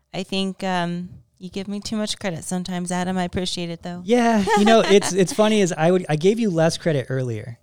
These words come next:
Speaker 2: I gave you less credit when we first started, but after this many years now, now, 'cause I've seen so many,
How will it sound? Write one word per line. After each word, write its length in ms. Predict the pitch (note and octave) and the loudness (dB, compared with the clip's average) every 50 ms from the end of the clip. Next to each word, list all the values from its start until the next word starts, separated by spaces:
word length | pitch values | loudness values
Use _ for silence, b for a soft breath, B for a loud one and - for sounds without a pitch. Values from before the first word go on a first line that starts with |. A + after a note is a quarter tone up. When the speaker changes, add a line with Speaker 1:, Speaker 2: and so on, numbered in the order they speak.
| _ _ | _ _
Speaker 2:
I 120 | D3 C#3+ | -4 -2
gave 120 | D#3+ E3+ | 0 2
you 100 | F3 F3+ | 2 2
less 200 | D3+ D3+ D3+ D3 | 2 2 0 0
credit 240 | - - D#3 D3 B2+ | 0 0 0 0 0
when 140 | B2+ C3 B2+ | -2 -4 -4
we 160 | B2 B2 A#2+ | -2 -4 -4
first 260 | - - C3 C3 C3 | -4 -2 -2 -2 -2
started, 260 | - - D3+ C#3+ C#3+ B2 | 0 -2 0 0 0 -2
but 140 | C3+ B2 | -4 -6
after 340 | - C#3+ C#3+ D#3+ D#3 - D#3+ | -2 0 0 0 0 0 -4
this 280 | C#3+ C3 C#3+ C#3+ - - | -2 0 -2 -2 -2 -4
many 160 | D3+ D3 C#3 | -4 -4 -2
years 500 | B2+ A#2+ A#2 A#2+ C3+ D3+ F#3 A3 G#3 - - | -4 -4 -2 0 2 2 2 2 0 0 -2
now, 360 | G#3+ G#3+ A3 A3 F#3 - - _ _ | 0 0 0 0 -2 -4 -8 _ _
now, 360 | D#3 C#3+ D3 D3+ D#3 D#3 C#3+ - - D3+ | -8 -4 -2 0 0 0 -2 -4 -6 -4
'cause 160 | - F#3 F3+ | -2 2 4
I've 140 | G3 F#3 D3+ | 4 2 2
seen 240 | - G#3+ G#3+ G3 | 0 0 0 0
so 320 | E3+ - - - F3+ F3 F3 | -2 -4 -2 0 0 2 2
many, 460 | F3 E3+ E3 E3 D#3 D3 C#3 C3+ | 2 2 0 0 0 -2 -2 -6